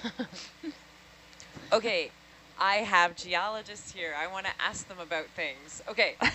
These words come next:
Speaker 1: No.
Speaker 2: so olivine, olivine, rings a bell. Ringwoodite, tell me more, please.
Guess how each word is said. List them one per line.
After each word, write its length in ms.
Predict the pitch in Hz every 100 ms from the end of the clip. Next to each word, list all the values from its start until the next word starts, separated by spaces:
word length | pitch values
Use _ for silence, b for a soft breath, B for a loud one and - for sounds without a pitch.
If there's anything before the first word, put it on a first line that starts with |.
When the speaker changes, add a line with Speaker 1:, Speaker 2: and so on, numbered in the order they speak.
| 220
Speaker 1:
No. 140 | 226
Speaker 2:
so 200 | 214 226 247
olivine, 540 | 202 226 247 - 180 156 151 - -
olivine, 360 | 185 190 160 135
rings 200 | 175 180
a 20 |
bell. 260 | 175 147 127 - - - - - -
Ringwoodite, 580 | 220 233 214 143 127 - - -
tell 200 | 214 208
me 140 | 233
more, 320 | 208 170 170
please. 680 | 170 165 110 156 - - -